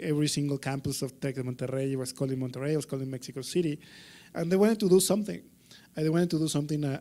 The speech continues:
uh, around innovation and how they can connect to the entrepreneurship community. Um,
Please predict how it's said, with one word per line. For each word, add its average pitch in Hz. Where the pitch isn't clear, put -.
uh, 147
around 143
innovation 139
and 131
how 143
they 139
can 135
connect 135
to 143
the 135
entrepreneurship 131
community. 135
Um, 160